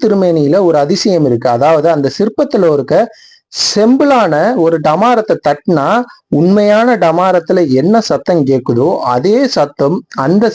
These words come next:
செம்பிளான டமாரத்துல கேக்கும். இது ஒரு அதிசயமாவே பார்க்கப்படுது. கண்டிப்பா நீங்க காரைக்குடி பக்கம் வந்தீங்கன்னா நீங்க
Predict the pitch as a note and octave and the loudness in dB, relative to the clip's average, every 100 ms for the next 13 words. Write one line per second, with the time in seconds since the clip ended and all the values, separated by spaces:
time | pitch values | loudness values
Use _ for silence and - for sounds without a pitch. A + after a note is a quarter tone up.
0 | - E3 G#3+ C4 A#3 D#3+ B2+ E3+ C4+ - | 0 0 0 0 0 0 0 0 -2 -8
1 | - - _ - D#3 G#3 A#3 G#3 - E3+ | -20 -20 _ -2 0 0 0 0 0 -2
2 | D3 D#3 D3+ D3+ E3 F3+ E3 G3+ E3+ C3+ | -2 -2 -2 -2 -2 0 0 2 2 0
3 | D3+ A#3+ - B3+ A3 F#3 E3 A3 - D#3 | 0 -2 0 0 0 0 0 0 0 -2
4 | - D3+ C3+ A#2+ A#2 - _ _ _ _ | -2 -4 -2 -2 -4 -6 _ _ _ _
5 | _ _ _ _ _ D3+ G#3 C4+ C#4 C4 | _ _ _ _ _ -2 0 0 2 2
6 | A#3+ A3 F3 G#3+ B3+ B3+ A3 G#3 F#3 G3 | 2 0 2 2 2 0 -2 -2 0 2
7 | D#3+ F3 G3 D#3 D3 B3 - _ - E3+ | 2 2 0 0 0 -2 -6 _ -2 0
8 | F3+ A#3+ - | 2 2 0